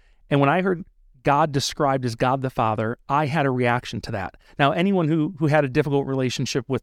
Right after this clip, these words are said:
their father growing up will have a, a reaction to that. And it will usually be, not all the times, but usually be one of these two. Either they will rebel against that because they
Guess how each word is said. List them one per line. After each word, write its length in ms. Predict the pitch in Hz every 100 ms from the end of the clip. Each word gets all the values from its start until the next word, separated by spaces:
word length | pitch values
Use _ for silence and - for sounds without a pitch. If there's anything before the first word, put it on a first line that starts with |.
| _
their 160 | 139 120
father 320 | 127 123 127
growing 260 | 135 127
up 160 | 123 - - - -
will 240 | 139 185
have 240 | 143 127 -
a, 180 | 143 131 -
a 80 | 139
reaction 480 | 120 117 117 - 113
to 100 | -
that. 220 | 107 107 - _ -
And 80 | 156
it 20 |
will 160 | 160 147
usually 500 | 147 220 208 190 151
be, 320 | 135 127 147
not 200 | 180 170
all 120 | 151
the 60 | 147
times, 300 | 135 131 120
but 120 | 143
usually 440 | 139 165 165 156
be 200 | 127 135
one 220 | 123 135
of 100 | 135
these 240 | 120 120 -
two. 280 | - 123 -
Either 320 | 151 170 196
they 180 | 156 147
will 180 | 143 127
rebel 420 | 131 117 135 160
against 380 | 143 123 107 117
that 220 | 113 - _ _ _ _ _ _ -
because 240 | 180 165
they 440 | 156 170 190 185